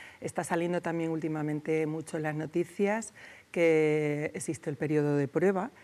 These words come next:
y se está utilizando, se dice, ¿no? Mucho, están saliendo ya corrientes que se dice que se está utilizando el periodo de prueba de esos contratos indefinidos, fijos, discontinuos, para tener a un trabajador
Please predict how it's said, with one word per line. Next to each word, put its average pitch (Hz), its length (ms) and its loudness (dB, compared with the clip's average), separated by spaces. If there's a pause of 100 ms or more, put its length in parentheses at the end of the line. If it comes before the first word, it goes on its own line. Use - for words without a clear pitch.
(340)
y 175 140 0
se - 140 -2
está 156 360 0
utilizando, 160 760 0
se 147 180 -4
dice, 175 380 -2
¿no? 170 400 -6
Mucho, 151 920 -4 (180)
están 156 240 -10
saliendo 156 300 -2
ya 165 160 4
corrientes 170 440 0
que 196 120 -4
se 185 120 -4
dice 170 280 -2
que 180 80 -6
se - 100 -12
está 160 220 -4
utilizando 170 560 -2
el 151 80 -4
periodo 160 260 -2
de 170 100 0
prueba 165 300 -6
de 156 80 -2
esos 160 160 -8
contratos 175 760 -6 (380)
indefinidos, 175 600 2
fijos, 180 280 -2
discontinuos, 208 720 -2 (380)
para 151 140 -2
tener 156 240 -4
a 160 40 0
un 165 100 -2
trabajador 160 680 2